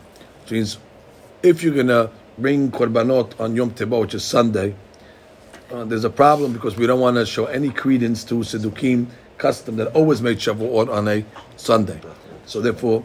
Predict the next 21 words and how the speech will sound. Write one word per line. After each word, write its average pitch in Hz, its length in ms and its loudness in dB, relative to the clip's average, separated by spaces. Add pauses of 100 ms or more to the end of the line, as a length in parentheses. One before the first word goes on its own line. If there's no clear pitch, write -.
(140)
what 120 140 0
do 131 40 2
we 131 140 2
do 120 180 0
in 104 80 -4
such 101 240 -6
a 92 60 -8
case? 101 420 -6 (720)
We 113 80 -4
go 135 120 6
out 143 120 4
of 127 100 2
our 123 140 6
way 131 420 4 (400)
to 104 100 -4
make 127 480 2
Hespedim 120 840 0 (460)
and, 113 420 -2
uh, 110 220 -2
Ta'aniyot. 117 760 4 (720)
Uh, 120 160 -12